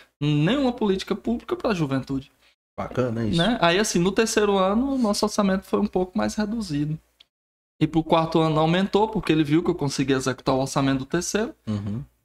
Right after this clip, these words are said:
Speaker 1: E aí, só que aí veio a pandemia, né? Mas mesmo com a pandemia, dentro das limitações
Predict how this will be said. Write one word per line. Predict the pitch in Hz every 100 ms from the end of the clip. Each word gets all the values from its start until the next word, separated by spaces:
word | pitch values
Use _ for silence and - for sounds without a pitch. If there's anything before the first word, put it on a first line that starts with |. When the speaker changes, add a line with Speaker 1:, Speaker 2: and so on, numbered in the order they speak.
| _ -
Speaker 1:
E | 151 160 185 220 240 - _ - _ -
aí, | 185 196 208
só | - 190
que | 185
aí | 180
veio | 175 180
a |
pandemia, | 175 170 180 170 139 131 127 _ -
né? | - 143
Mas | 160 156
mesmo | 175 202 -
com | 208
a |
pandemia, | 208 196 196 190 180 190 214 247 - - _ -
dentro | 156 165
das | 160
limitações | 160 160 151 - 143 - 143 135 131 -